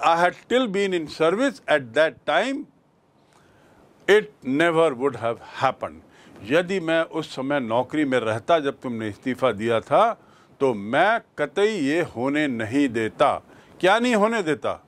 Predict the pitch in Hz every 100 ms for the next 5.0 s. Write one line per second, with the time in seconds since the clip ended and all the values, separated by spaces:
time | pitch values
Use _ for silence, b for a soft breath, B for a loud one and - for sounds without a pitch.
0 | _ b b b - 147 120 147 233 220
1 | - 160 151 214 226 - _ _ _ -
2 | 151 170 196 - 135 147 165 190 165 165
3 | 190 196 147 - 143 - 165 143 123 185
4 | - 135 123 120 113 101 95 95 95